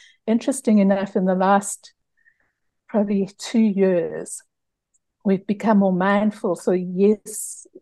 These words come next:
we, we are involved with techniques and getting close to the horses and that. But as my journey with my art and my health has become more that I've got to think really deeply about what I'm doing with the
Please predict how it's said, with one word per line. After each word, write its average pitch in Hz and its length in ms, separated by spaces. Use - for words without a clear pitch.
we, 190 360
we 196 220
are 190 100
involved 196 360
with 202 280
techniques 196 640
and 185 220
getting 196 220
close 202 340
to - 140
the 185 80
horses 208 420
and 196 200
that. 180 160
But 196 160
as 208 320
my 202 380
journey 190 580
with 226 260
my 190 160
art 190 460
and 196 100
my 175 140
health 185 560
has 190 160
become 185 520
more 196 280
that 190 120
I've 185 240
got 190 100
to 190 80
think 190 360
really 208 480
deeply 196 480
about 170 340
what 175 240
I'm 165 260
doing 208 360
with 170 180
the 175 100